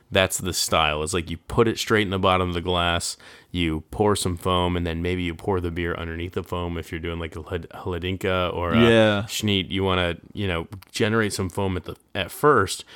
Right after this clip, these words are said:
Speaker 1: which is contrary to what we do, which is pour the beer and, and generate the foam at the end. But they're, like, forming the foam first and then shifting to the beer being poured. So very interesting, uh,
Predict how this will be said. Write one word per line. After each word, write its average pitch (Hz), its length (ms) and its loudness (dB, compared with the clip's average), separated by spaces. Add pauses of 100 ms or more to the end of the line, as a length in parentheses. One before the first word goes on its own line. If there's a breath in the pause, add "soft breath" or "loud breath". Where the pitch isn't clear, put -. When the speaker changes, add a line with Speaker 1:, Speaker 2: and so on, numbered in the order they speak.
(180 loud breath)
Speaker 1:
which 113 180 0
is 95 140 -2
contrary 123 420 2
to 92 60 0
what 90 140 -2
we 87 120 -6
do, 87 280 -2
which 90 260 -6
is 82 320 -6 (160)
pour 120 260 4
the 101 120 2
beer 95 220 2
and, 87 280 -4
and 87 200 -6
generate 95 300 0
the 82 80 -8
foam 90 280 -2
at 80 100 -8
the 85 140 -6
end. 85 340 -4 (440 soft breath)
But 90 100 -2
they're, 101 120 4
like, 85 240 2
forming 107 720 0
the 87 140 -2
foam 87 380 -2
first 87 500 -4 (840)
and 101 160 0
then 87 360 0
shifting - 420 -6
to - 100 -12
the 80 100 -12
beer 82 260 -4
being 80 240 -12
poured. - 340 -8 (440 soft breath)
So 87 180 2
very 101 260 2
interesting, 90 540 -4
uh, 82 380 -4